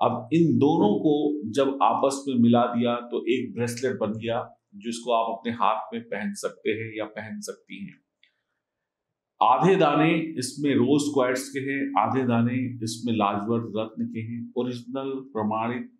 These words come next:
और शानदार बीड्स का प्रयोग किया गया है। और साइडों में आप देख रहे हैं दो बीड्स अलग बड़े-बड़े लगे हुए हैं, दो दाने बड़े-बड़े लगे हुए हैं ताकि इसकी पावर बढ़ जाए।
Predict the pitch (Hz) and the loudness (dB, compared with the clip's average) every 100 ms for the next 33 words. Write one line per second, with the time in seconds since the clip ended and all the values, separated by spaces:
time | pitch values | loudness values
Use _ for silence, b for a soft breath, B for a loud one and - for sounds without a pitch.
0 | _ 101 110 - - 117 113 113 120 120 | _ -2 -2 -2 0 0 0 0 2 0
1 | 113 - _ _ _ - 135 139 135 - | -4 -10 _ _ _ -4 -2 -2 -4 -2
2 | 113 113 110 110 - 110 104 113 123 - | -2 0 -2 -2 -4 -2 0 -2 -2 -4
3 | - 120 120 B B _ - - 123 - | 2 2 0 B B _ -2 2 2 4
4 | 170 160 143 120 131 127 127 139 139 - | 4 4 0 0 0 0 -4 -4 -4 -2
5 | 135 127 117 - - - 107 123 95 104 | 0 0 2 0 -2 -2 2 2 2 2
6 | 127 113 107 104 101 104 98 101 107 120 | 4 4 2 2 0 -2 -4 -6 -6 -8
7 | 120 B B _ 98 120 104 104 117 104 | -10 B B _ 0 2 4 2 2 2
8 | 110 117 113 101 101 110 110 110 120 117 | 2 2 0 0 -2 -4 -6 -10 -6 -4
9 | - - 117 - 117 - - 101 117 120 | -4 -6 -12 -10 -12 -12 -2 2 4 4
10 | 98 92 90 - | 2 -2 -2 -6